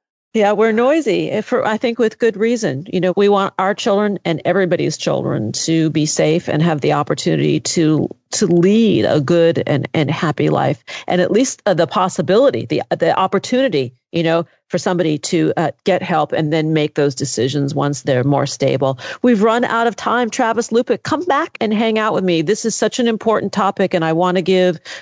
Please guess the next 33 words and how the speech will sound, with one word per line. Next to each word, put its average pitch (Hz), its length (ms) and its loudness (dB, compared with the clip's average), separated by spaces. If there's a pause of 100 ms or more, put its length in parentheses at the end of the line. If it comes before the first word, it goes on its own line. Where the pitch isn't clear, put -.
(120)
more 190 300 4
air 175 560 2
to 170 220 2
it. 147 160 0
It's - 200 -4
critical 208 580 0
to 202 180 0
our 180 120 2
well-being. 175 640 2 (280)
To 233 120 0
learn 208 280 2
more 208 320 2
about 180 400 -2
Travis's 190 600 -2
work 202 380 0
and 160 280 -2
the 156 60 0
book, 190 320 -2 (220)
Fighting 170 300 0
for 160 120 -4
Space, 185 380 -2
How 156 220 0
a 156 60 0
Group 185 260 -2
of 175 100 0
Drug 165 300 0
Users 175 420 0 (220)
Transformed 170 720 0
One 165 260 0
City's 185 320 0
Struggle 160 380 0
with 151 160 0
Addiction, 233 460 0